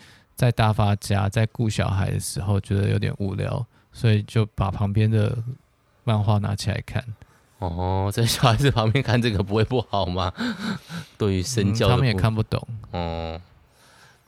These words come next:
Speaker 2: 因为就可以看得出作者的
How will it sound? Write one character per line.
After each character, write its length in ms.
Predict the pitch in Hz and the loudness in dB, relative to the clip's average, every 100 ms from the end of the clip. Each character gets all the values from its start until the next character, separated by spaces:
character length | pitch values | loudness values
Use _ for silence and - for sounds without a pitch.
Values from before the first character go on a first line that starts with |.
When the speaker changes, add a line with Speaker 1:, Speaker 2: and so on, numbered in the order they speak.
| _ _ | _ _
Speaker 2:
因 100 | 147 | -4
为 180 | 170 165 135 - - | -2 -2 -6 -16 -8
就 140 | 143 | -6
可 180 | 120 117 | -2 -2
以 80 | 104 | -2
看 180 | 120 | 0
得 120 | 117 98 | -2 -2
出 460 | 107 101 101 98 98 _ _ | -4 -4 -4 -6 -10 _ _
作 220 | - 113 | -4 -2
者 220 | 92 95 | 0 -2
的 480 | 85 90 87 85 87 | -2 -2 -2 -2 -6